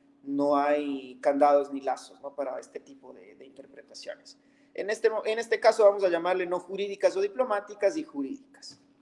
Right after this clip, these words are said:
¿Cuáles son los medios, eh,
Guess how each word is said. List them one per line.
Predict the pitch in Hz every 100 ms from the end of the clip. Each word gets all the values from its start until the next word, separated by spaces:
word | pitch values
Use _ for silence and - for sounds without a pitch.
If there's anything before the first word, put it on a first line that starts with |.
| _ _ _ _ _ _
¿Cuáles | - 269 269
son | 254 262
los | 226 175
medios, | 175 202 247 247 240 - - - _
eh, | 165 156 156 151 143